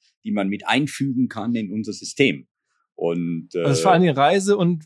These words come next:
Speaker 2: Finanzen so richtig?
Speaker 1: Ja, Reise, Finanzen, äh, das ist eigentlich unser Hauptthema.
Speaker 2: Und du bist open for business? Also wer jetzt Lust hat, irgendwie jetzt sagt, okay, ich
Speaker 1: Ja,
Speaker 2: hab
Speaker 1: und wir sind natürlich sehr, sehr offen für Business, gerade auch für die Kinder, weil die Kinder spre-, sprechen natürlich eine ganz andere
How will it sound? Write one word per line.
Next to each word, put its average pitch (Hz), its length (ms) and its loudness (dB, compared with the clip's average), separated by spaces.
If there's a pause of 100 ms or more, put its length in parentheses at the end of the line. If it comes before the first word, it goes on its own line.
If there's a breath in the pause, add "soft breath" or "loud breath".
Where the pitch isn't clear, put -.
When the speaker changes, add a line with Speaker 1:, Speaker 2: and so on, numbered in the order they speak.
Speaker 2:
Finanzen 180 480 0
so 208 100 -4
richtig? 208 280 -6
Speaker 1:
Ja, 180 220 6
Reise, 165 420 4
Finanzen, 165 960 0
äh, 135 280 0
das 135 200 -2
ist 131 100 -4
eigentlich 123 260 0
unser 117 280 0
Hauptthema. 101 560 2
Speaker 2:
Und 156 120 8
du 165 60 8
bist 170 160 4
open 185 180 2
for 165 120 -4
business? 143 340 -2 (140)
Also 135 200 4
wer 151 140 10
jetzt 170 240 4
Lust 170 220 2
hat, 185 120 4
irgendwie 165 180 2
jetzt 147 100 -2
sagt, 170 160 0
okay, 160 260 2
ich 143 80 2
Speaker 1:
Ja, 117 140 8
Speaker 2:
hab 202 80 8
Speaker 1:
und 156 80 4
wir 131 80 8
sind 131 100 4
natürlich 131 380 2
sehr, 156 160 4
sehr 156 160 4
offen 107 260 2
für 101 100 -6
Business, 107 400 -2
gerade 110 260 4
auch 101 120 2
für 101 120 -4
die 87 100 -4
Kinder, 135 340 2
weil 113 100 0
die 92 100 0
Kinder 107 420 4
spre-, - 340 -6
sprechen 101 320 -2
natürlich 98 300 0
eine 92 100 -2
ganz 107 320 0
andere 107 540 2